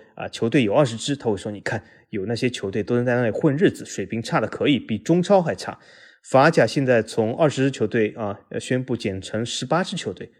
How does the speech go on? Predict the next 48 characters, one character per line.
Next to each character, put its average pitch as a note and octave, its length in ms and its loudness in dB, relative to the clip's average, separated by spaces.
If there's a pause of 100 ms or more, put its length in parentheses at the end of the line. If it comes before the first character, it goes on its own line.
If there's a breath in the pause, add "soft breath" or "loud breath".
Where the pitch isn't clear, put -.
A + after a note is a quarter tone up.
啊， G2 160 -8
就 A2+ 120 -4
会 G#2 80 0
说， A#2 120 -8
你 A#2 60 -6
看 F3 160 -6
法 D#3 220 0
甲 D#3 160 2
办 E3 200 4
不 C#3+ 60 0
下 F3 160 0
去 - 180 -8
了 C#3+ 80 4
吧？ G#2+ 160 -6 (180 soft breath)
你 B2 60 -6
看 C#3 160 2 (140)
二 G3+ 100 8
十 E3+ 140 4
支 E3 120 -4
球 D3+ 80 2
队 D#3 120 2
都 C#3+ 100 2
办 A#2+ 220 4
不 A2 100 -2
了， G#2+ 60 2
只 G#2+ 160 -8
能 A#2+ 160 0
十 - 140 -6
八 C#3 140 2
支 E3 120 -6
球 - 160 -8
队。 - 180 -12 (400 soft breath)
所 - 160 4
以 C#3+ 40 6
说， D3 180 4
无 C#3+ 300 -2
论 A3+ 200 8
法 A#2+ 240 2
甲 G2 300 -2 (140)
<laughs> - 180 -6
扩 D3 300 8
军 C#3+ 340 2 (160 loud breath)
或 C3+ 160 4
者 A#2 140 2
减 A2 340 2
员 C#3 260 6
与 C#3+ 140 2
否， B2+ 260 0